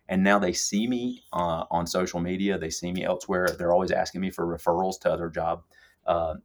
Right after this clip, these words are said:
to, like, to, to career paths within Chattanooga in this area that we still live in. And, like, that's a very special thing to be able to do. And they have somebody that they've known in their student life who's actually gone and done something else. It opens up doors for them,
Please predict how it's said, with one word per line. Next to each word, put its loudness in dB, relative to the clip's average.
to, 0
like, 0
to, -2
to -2
career -2
paths 6
within -4
Chattanooga 0
in -4
this -4
area -2
that -8
we -8
still -4
live -4
in. -4
And, 2
like, -2
that's 6
a 4
very 0
special 0
thing -4
to -6
be -2
able -2
to -6
do. 0
And 0
they 4
have 4
somebody 4
that -2
they've 2
known 2
in -2
their -2
student -2
life 0
who's -6
actually -6
gone -6
and -4
done -2
something -8
else. -2
It 0
opens 2
up -2
doors -4
for -8
them, -6